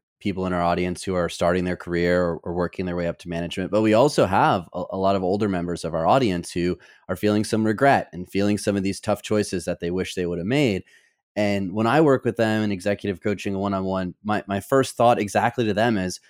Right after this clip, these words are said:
"Well, what can you do now to give back?" Right? So maybe you made the wrong choice. Maybe you went through this the wrong way, but are you answering those calls for mentorship? Are you checking back in with your alumni association to see how you could help someone else who's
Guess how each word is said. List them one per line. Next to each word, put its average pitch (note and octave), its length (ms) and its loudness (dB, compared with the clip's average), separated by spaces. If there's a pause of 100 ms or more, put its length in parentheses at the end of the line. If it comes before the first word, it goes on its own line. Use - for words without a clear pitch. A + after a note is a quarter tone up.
(200)
"Well, A#2 100 2
what F3 160 6
can F#3 140 0
you D#3+ 80 6
do C3 240 4
now A#2+ 180 4
to G#2+ 80 0
give G2 300 0
back?" - 440 -4
Right? A#2+ 280 2
So - 100 -4
maybe D#3 240 6
you F3+ 120 8
made C#3 280 4
the C#3 80 4
wrong C#3 260 4
choice. C3 440 2
Maybe C#3+ 220 2
you D#3+ 120 6
went C3 280 2
through C3+ 180 4
this B2 240 2
the A#2 100 -8
wrong A#2 260 2
way, A2 280 0 (380)
but B2 220 4 (160)
are B2+ 100 6
you D3 240 6
answering D#3+ 480 4
those G#2+ 180 4
calls G2 340 0
for - 120 -6
mentorship? F2+ 600 -4 (460)
Are B2 120 6
you C#3+ 100 6
checking F3+ 420 2
back B2+ 280 4
in A2+ 120 2
with G#2 140 -2
your A2+ 120 2
alumni G#2 400 2
association F#2+ 760 -2
to F#2 60 -4
see G#2+ 240 0
how G2+ 100 4
you G#2 160 2
could G2+ 140 -6
help G#2 340 0
someone G#2+ 320 0
else G2+ 240 0
who's A#2 380 2